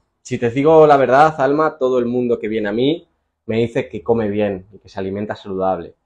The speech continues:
Entonces, ¿qué te diría? Una alimentación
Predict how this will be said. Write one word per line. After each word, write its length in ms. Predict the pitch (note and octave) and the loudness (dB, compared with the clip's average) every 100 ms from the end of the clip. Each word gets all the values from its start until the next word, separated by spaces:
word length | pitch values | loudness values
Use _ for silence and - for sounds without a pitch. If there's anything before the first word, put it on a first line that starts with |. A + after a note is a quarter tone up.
| _ _ _ _ _ - | _ _ _ _ _ -6
Entonces, 800 | B2 C#3 B2+ A2+ F#2 - - _ _ _ _ _ _ _ _ _ - - _ - | 0 0 0 -4 -8 -12 -20 _ _ _ _ _ _ _ _ _ -20 -20 _ -6
¿qué 120 | B2+ | -2
te 100 | B2+ | 0
diría? 480 | A#2 B2+ A2+ D#2+ _ _ _ _ _ _ | 0 0 0 -2 _ _ _ _ _ _
Una 220 | C#3 B2 | -2 0
alimentación 840 | A2+ A2 A2 G#2+ A#2 A2+ G#2+ G#2+ | 0 0 -2 -2 0 0 -2 -8